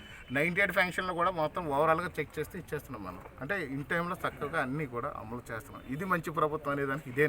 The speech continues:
నిదర్శనం. ఈ యొక్క రెండు వేల ఇరవై నాలుగులో అన్నీ కూడా ప్రజల విజయాన్ని, ప్రజల అభివృద్ధి కూడా పొందుతున్నారు. ప్రజల విజయాన్ని ఇచ్చారు ఎన్డీఏ కూటమికి, ఆ విజయాన్ని ఇచ్చి ఆ విజయం కూడా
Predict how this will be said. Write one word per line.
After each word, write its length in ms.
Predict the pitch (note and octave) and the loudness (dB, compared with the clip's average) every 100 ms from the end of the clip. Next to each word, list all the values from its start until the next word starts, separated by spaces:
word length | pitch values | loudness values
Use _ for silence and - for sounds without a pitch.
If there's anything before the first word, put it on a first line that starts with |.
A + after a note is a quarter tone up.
| B2 | 4
నిదర్శనం. 340 | A#2 A2+ G2 - - - - - E3 | -4 -6 -10 -16 -16 -16 -12 -6 4
ఈ 40 | G3+ | 4
యొక్క 140 | G3 | 8
రెండు 240 | F#3 F3+ | 6 8
వేల 180 | F#3+ F#3+ F3 | 10 10 10
ఇరవై 140 | F3+ F3 | 8 8
నాలుగులో 320 | E3 E3 F3 D#3 B2+ | 6 6 4 4 4
అన్నీ 220 | D#3+ F#3 E3+ | 2 4 2
కూడా 100 | E3+ | 0
ప్రజల 480 | - C#3+ C#3+ A3 G#3 G3 | 0 2 8 10 10 6
విజయాన్ని, 460 | D#3+ F3+ D#3 D#3 F3+ - - - - | 4 6 6 4 -2 -8 -14 -4 6
ప్రజల 260 | E3 A3 F#3+ | 10 12 12
అభివృద్ధి 300 | E3 A3 F#3 G3+ | 12 4 4 6
కూడా 100 | G3 E3+ | 6 4
పొందుతున్నారు. 440 | D#3+ D#3+ D3 A2 - | 0 2 2 2 4
ప్రజల 240 | D3 D#3+ G3+ F3+ | 6 8 8 4
విజయాన్ని 320 | E3+ G#3+ G#3 | 8 8 8
ఇచ్చారు 360 | D#3 F3+ E3+ - C3+ | 4 4 4 2 0
ఎన్డీఏ 260 | D3 E3+ | 2 4
కూటమికి, 520 | E3+ D#3 D3+ C#3+ D#3+ D#3 - B2+ | 4 6 6 2 -4 -6 0 8
ఆ 40 | D3+ D3 | 8 8
విజయాన్ని 300 | D#3+ G3 F3 | 8 8 8
ఇచ్చి 180 | - F#3 G3 - - - | -2 -6 -6 -12 -8 10
ఆ 140 | C3 E3 C#3+ | 12 12 12
విజయం 300 | D3+ A3 A3+ G3 | 4 6 8 12
కూడా 160 | F#3+ | 12